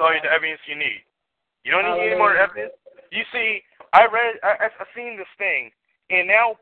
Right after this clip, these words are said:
Speaker 1: people, even atheists, are starting to turn to God 'cause they know and they're seeing God revealing himself even more and more. When you look at scientific stuff, I was looking at this video and saying how science is now proving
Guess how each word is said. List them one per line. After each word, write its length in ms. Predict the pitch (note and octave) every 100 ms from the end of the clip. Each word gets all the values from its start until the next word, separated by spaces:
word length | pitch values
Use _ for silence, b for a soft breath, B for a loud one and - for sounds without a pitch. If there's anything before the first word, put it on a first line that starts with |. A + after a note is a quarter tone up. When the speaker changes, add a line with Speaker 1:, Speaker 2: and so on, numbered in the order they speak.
| -
Speaker 1:
people, 500 | F#3 - D3 A2 A2 _
even 200 | - G3
atheists, 460 | F3+ A#3+ - A2+ G2 _ _ _ -
are 80 | C#3
starting 240 | F#3 F3
to 60 | D3+
turn 140 | E3+
to 80 | D3
God 260 | B2 C3+ A#2+
'cause 140 | C#3+ C3+
they 120 | D#3+
know 560 | D#3 F3+ A3 D3+ A#2+ C3+ _ _ -
and 140 | D3+
they're 140 | D#3+ - -
seeing 500 | A#3 B3+ F3 A2+ A2 _ _ _ _ _ _ _ _ _ -
God 240 | F3+ F3
revealing 320 | D3+ D3 F#3+
himself 360 | D#3 C3+ E3 C#3+
even 160 | C#3+ C3+ C#3
more 140 | D3
and 80 | C3
more. 180 | D3+ A2 b b -
When 120 | G#3
you 100 | C4+
look 160 | C#4
at 240 | B3 G#3 D#3+ _ _ _ _ _ _ _
scientific 420 | G3+ G3+ F#3+ G#3 F#3
stuff, 140 | G3
I 60 | F3
was 80 | G#3+
looking 160 | A3
at 80 | A3+
this 140 | G3 E3
video 280 | F#3+ F3+ D#3
and 100 | D3+
saying 240 | F#3 E3+ D#3+
how 260 | E3+ D3+ D3 -
science 340 | F#3+ F#3+ F3 -
is 100 | C#3
now 180 | E3 D3+ -
proving 500 | F#3+ F3 C#3 A#2+